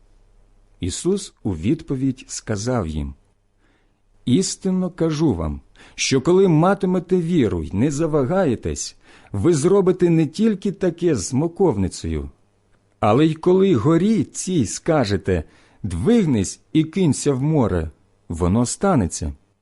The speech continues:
І все, чого проситимете в молитві з вірою, одержите». А коли він увійшов у храм, почав навчати,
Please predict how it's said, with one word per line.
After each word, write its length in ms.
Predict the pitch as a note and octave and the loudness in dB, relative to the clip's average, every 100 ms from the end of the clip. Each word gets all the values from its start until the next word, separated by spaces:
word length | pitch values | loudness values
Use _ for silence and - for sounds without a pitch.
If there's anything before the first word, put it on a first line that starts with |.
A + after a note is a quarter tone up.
| _ _ _ _ _ _ | _ _ _ _ _ _
І 120 | A2+ | 0
все, 560 | G2+ - - E3 D#3 E2+ - | 0 -2 -2 0 0 -2 -6
чого 420 | - A2 G2 D#3 | -2 0 2 0
проситимете 1040 | D#3 C3+ B2 - F#3+ G3 F#3+ F3 - C#3+ | 0 -2 -2 -2 0 0 -2 -2 -2 -2
в 80 | G2 | 0
молитві 640 | F2 A#2+ C3+ F3 C3+ A2 G2+ | 0 2 2 2 0 0 0
з 120 | F2 | 0
вірою, 580 | G#2 G3 F3 G2+ D#2+ D#2 _ _ _ - | 0 2 4 2 -2 -6 _ _ _ -4
одержите». 800 | G#2 F2 A#2+ F#2 D#2+ - C#2+ C#2 _ _ _ _ _ _ _ _ _ _ _ _ _ _ _ _ _ _ _ _ _ _ _ _ _ _ _ _ _ - | -4 0 0 -2 -6 -8 -8 -10 _ _ _ _ _ _ _ _ _ _ _ _ _ _ _ _ _ _ _ _ _ _ _ _ _ _ _ _ _ -4
А 100 | G#2 | 0
коли 280 | C3+ A3+ | 4 4
він 320 | F#3 E3+ F#3 - - | 4 2 0 -2 0
увійшов 600 | B2+ C3 B2 E3+ D#3+ - | 2 4 2 2 2 2
у 120 | G#2 | -4
храм, 420 | - C#3+ F3 F#3+ - _ _ _ _ | 0 0 2 0 -2 _ _ _ _
почав 400 | - G2 - G3+ | -2 0 2 4
навчати, 720 | G#2 - - A#2+ F#2 - E2 | 4 2 0 0 0 0 -4